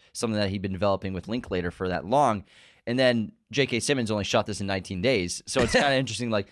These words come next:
Speaker 1: obviously he put a ton of work into it, but Boyhood was shot over the course of ten years.
Speaker 2: Yeah.
Speaker 1: Ethan Hawke putting that much work into it in terms of his time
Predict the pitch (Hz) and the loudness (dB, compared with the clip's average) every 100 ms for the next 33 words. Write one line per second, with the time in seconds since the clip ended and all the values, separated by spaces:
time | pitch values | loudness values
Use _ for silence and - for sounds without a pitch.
0 | - 180 160 151 143 123 - 131 107 101 | -2 0 0 -2 -2 -2 -2 -4 -2 0
1 | 143 156 104 - 101 90 - - - 117 | 0 0 -4 -2 -2 -2 -8 -18 -4 -2
2 | - 139 131 123 110 - - 135 123 104 | 2 4 4 0 -2 -2 2 4 4 2
3 | 104 101 120 110 - 87 113 104 107 185 | -2 -2 -2 -2 -4 -6 -2 -2 0 2
4 | 151 107 107 - 95 90 - 131 117 113 | 4 2 0 -2 -2 -4 -6 -4 0 2
5 | 117 110 117 110 101 95 92 107 127 127 | 2 0 -2 0 -2 -2 -4 0 2 0
6 | 104 - 104 95 87 98 87 92 - - | -4 -4 -4 -4 -6 -6 -6 -8 -8 -8
7 | 131 160 123 98 98 | -2 0 2 0 -4